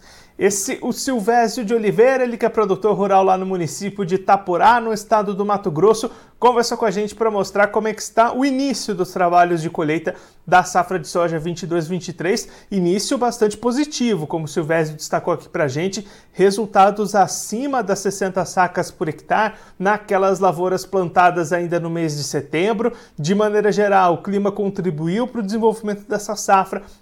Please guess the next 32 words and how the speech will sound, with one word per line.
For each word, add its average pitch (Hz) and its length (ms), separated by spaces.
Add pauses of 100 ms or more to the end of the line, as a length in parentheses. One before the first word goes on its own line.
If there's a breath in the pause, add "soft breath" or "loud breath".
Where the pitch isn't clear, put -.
as 185 200
expectativas 208 760
são 208 220
positivas. 196 720 (280 loud breath)
Também 190 300
não 226 160
houve 226 320
muitos 226 480
problemas 208 560
com 208 160
pragas 196 460
e 190 40
doenças. 196 640
De 190 60
maneira 190 380
geral, 175 280
foi 185 200
um 180 120
ano 185 140
bastante 180 420
tranquilo 214 600
pra 202 140
essa 180 180
safra 175 420
de 151 100
verão. 165 360
O - 20
Silvésio 160 480
destacou 175 380
aqui 160 120
pra 233 220
gente. 185 340